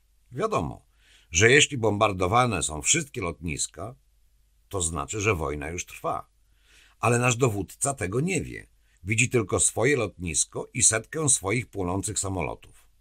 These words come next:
Tak samo każdy z milionów żołnierzy na pierwszej linii widzi tylko drobny wycinek większej operacji. Zacznie strzelać. A potem okaże się, że tylko na jego odcinku nieprzyjaciel dopuścił się prowokacji.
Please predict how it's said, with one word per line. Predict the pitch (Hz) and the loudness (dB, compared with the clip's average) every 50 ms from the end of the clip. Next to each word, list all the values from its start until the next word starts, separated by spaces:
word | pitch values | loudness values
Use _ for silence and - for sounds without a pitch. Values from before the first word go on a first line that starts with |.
| _ - - - - - _ _ _ _ _ _ _ _ | _ -20 -20 -20 -20 -20 _ _ _ _ _ _ _ _
Tak | - 120 - - | 0 4 6 8
samo | - 139 135 131 127 - | 8 8 8 4 2 0
każdy | - _ - 135 147 151 143 143 151 170 165 | -2 _ -2 0 0 0 0 -4 -4 -6 -4
z | 139 139 | -4 -2
milionów | 131 101 92 95 107 120 127 127 123 113 95 | -2 -2 -2 0 0 0 0 0 -2 -2 -2
żołnierzy | 82 101 90 87 95 110 127 123 127 120 | -2 0 0 0 0 0 0 0 -2 -2
na | 101 82 | -4 -4
pierwszej | - 95 110 123 131 - - - 131 147 139 | -4 -4 -4 -2 0 0 0 0 0 -4 -4
linii | 135 123 82 67 60 57 50 - _ _ _ - - - - - - - - | -4 -4 -4 -4 -6 -10 -16 -20 _ _ _ -20 -20 -20 -20 -20 -20 -18 -12
widzi | 80 90 120 139 135 110 - 98 | -4 0 0 2 2 2 2 0
tylko | - 113 104 87 - 101 90 | 0 -4 -4 -4 -4 -6 -4
drobny | 76 87 95 104 101 85 90 107 135 156 135 | -2 0 2 4 4 2 2 -2 -2 -2 -2
wycinek | 92 92 71 - - 107 117 127 120 90 69 | -4 -4 0 0 0 0 0 -2 -4 -6 -4
większej | 71 92 95 98 92 - - 90 87 | -2 -2 -2 0 2 0 2 2 -2
operacji. | 82 80 - 85 73 58 50 - - - - - _ - - _ _ _ _ _ _ _ _ _ _ _ _ _ _ _ _ _ | -2 -2 -4 -4 -4 -4 -4 -6 -8 -10 -10 -10 _ -20 -20 _ _ _ _ _ _ _ _ _ _ _ _ _ _ _ _ _
Zacznie | - 117 95 - - - - 92 113 117 | 2 2 2 4 -2 -4 -4 -4 2 2
strzelać. | - - - - - - 69 58 52 50 - 60 - - - _ _ _ _ _ _ _ _ _ _ _ - _ _ _ | 2 4 6 4 4 4 2 -2 -8 -10 -16 -20 -20 -20 -20 _ _ _ _ _ _ _ _ _ _ _ -20 _ _ _
A | _ 117 | _ 0
potem | 117 - - - - 214 151 110 | 2 2 -6 -6 -2 0 0 0
okaże | 107 98 - 226 226 - - 110 73 | 0 0 0 0 0 0 0 -2 -4
się, | - - - 50 52 52 - - _ - _ _ _ _ _ _ _ | -6 -8 -8 -14 -20 -20 -20 -20 _ -20 _ _ _ _ _ _ _
że | 101 110 123 | 0 0 0
tylko | - - - 277 - - - - 139 | 0 -2 -2 -4 -4 -2 0 0 2
na | 113 113 | 4 4
jego | 135 165 180 147 123 107 | 2 2 2 0 -2 -2
odcinku | 90 85 - - - - 185 220 240 - 208 170 | -2 -4 -8 0 2 2 2 2 0 -2 0 2
nieprzyjaciel | 135 120 101 - - - 113 139 - - 170 143 | 2 2 2 0 0 2 2 2 2 0 0 0
dopuścił | 98 101 87 - 107 110 - - - 117 | 0 -2 -4 -2 -4 -4 -2 -2 -2 0
się | - - 101 98 92 | 0 0 -2 -2 -2
prowokacji. | - 104 90 92 101 90 - 57 53 - - - - - _ | -2 -4 -2 -2 -4 -4 -6 -8 -8 -8 -10 -12 -12 -14 _